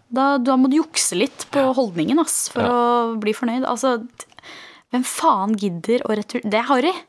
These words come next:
Speaker 1: Det er så harry, det.
Speaker 2: Ja, eller det, ja, det er,
Speaker 1: Å, det er harry.
Speaker 2: det er
Speaker 1: Shit, det
Speaker 2: så
Speaker 1: er
Speaker 2: jævlig mange som gjør
Speaker 1: to tusen og ti,
Speaker 2: det. Ja,
Speaker 1: ass.
Speaker 2: det er noe med det.
Speaker 1: Det er så
Speaker 2: Vi kan jo
Speaker 1: to tusen og ti.
Speaker 2: ærlig innrømme at vi sitter og, og nerder en god del i Lightroom, liksom.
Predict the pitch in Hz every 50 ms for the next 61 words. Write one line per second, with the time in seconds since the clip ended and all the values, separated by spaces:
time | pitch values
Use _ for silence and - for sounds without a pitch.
0 | _ _ - 311 339 - 339 320 240 185 - - 262 247 208 202 277 359 381 311
1 | - - - - 139 175 185 254 233 208 190 208 196 - - 160 214 233 208 151
2 | - - - 427 440 294 262 392 403 381 381 381 381 440 453 - - - 294 262
3 | - - - - - - - _ - - - - - - 480 - _ _ _ -
4 | 349 392 453 440 427 - - - 294 - - 320 320 - - 254 233 214 208 294
5 | 320 - - 381 427 - 120 127 - - - 113 113 120 123 131 120 107 104 104
6 | 107 107 - - - - - - - - - - - - - 349 - - 320 302
7 | 294 302 294 - 277 262 262 247 - 233 214 - - 151 147 151 139 - - -
8 | - 147 143 120 107 117 123 117 107 104 104 104 110 113 113 - 113 110 - -
9 | 104 - - 117 113 107 107 110 110 110 113 110 110 110 107 - - - 117 117
10 | 113 107 101 92 - 85 92 87 95 113 117 117 113 104 101 110 107 113 107 104
11 | 110 110 110 110 104 113 117 - - 120 123 127 139 143 139 - 156